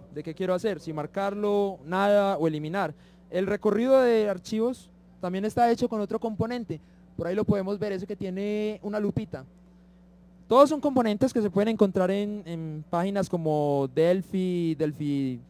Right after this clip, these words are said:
Source, algo así. Eh, hay que buscar mucho, foros. Eh, yo utilizo mucho, eh, Club Delphi, utilizo la web del programador también, utilizo, eh, la, una de Ar-, Arrakis, que,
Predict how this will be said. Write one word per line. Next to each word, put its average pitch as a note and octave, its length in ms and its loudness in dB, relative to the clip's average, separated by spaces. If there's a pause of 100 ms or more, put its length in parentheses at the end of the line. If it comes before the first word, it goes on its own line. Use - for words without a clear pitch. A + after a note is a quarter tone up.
Source, F3 640 2 (100)
algo D3+ 200 -6
así. F3+ 200 -6 (480)
Eh, E3 380 -2
hay E3 80 -4
que A3 80 -2
buscar A3 240 2
mucho, A3 260 0
foros. E3+ 380 2
Eh, D#3 200 0
yo D3 120 -4
utilizo F#3 320 -4
mucho, F#3+ 760 2
eh, C#3 400 -6 (1120)
Club F3 420 6 (160)
Delphi, G#3+ 640 -2
utilizo F3 840 0
la D#3+ 140 2
web D3+ 140 4
del E3+ 120 -2
programador D#3+ 680 0
también, F#3+ 460 -4 (400)
utilizo, E3 1080 0
eh, C3 460 -6 (420)
la, B2 140 -8
una E3 160 -2
de E3+ 160 2
Ar-, C#3 200 -2
Arrakis, F3+ 800 -4 (120)
que, C#3 340 -8